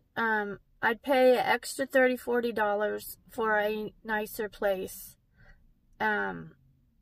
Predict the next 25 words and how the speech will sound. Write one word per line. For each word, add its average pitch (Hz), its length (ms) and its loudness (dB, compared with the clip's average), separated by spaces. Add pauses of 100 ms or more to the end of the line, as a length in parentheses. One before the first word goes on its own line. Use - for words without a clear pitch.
because 220 280 -2
I've 220 160 0
heard 226 240 -4
th-, - 380 -16
now 247 440 4
afterwards, 214 960 4
I 208 140 0
heard 208 280 0
that 208 140 -4
there's 202 240 -4
a 208 80 -8
nice 208 440 -6 (320)
place 220 300 -2
that's, 202 200 -6
like, 214 180 -2
a 202 40 -4
hundred 214 280 -4
and 202 100 -14
twenty. 196 480 -6 (360)
So - 200 -4
I 220 180 4
definitely 247 680 2
pay 226 340 -4
that 208 280 0
extra 220 720 -4